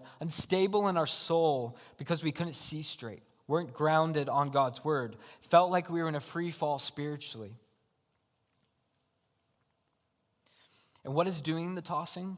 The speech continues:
What are these waves? He gives us the answer.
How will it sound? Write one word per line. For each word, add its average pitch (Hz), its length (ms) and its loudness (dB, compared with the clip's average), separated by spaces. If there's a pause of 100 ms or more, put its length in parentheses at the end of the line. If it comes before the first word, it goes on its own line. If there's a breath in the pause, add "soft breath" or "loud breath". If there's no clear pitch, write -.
What 151 140 -2
are 160 80 0
these 147 240 -6
waves? 143 540 -6 (920 soft breath)
He 127 60 -8
gives 151 240 -4
us 151 120 -8
the 156 140 -4
answer. 151 280 -8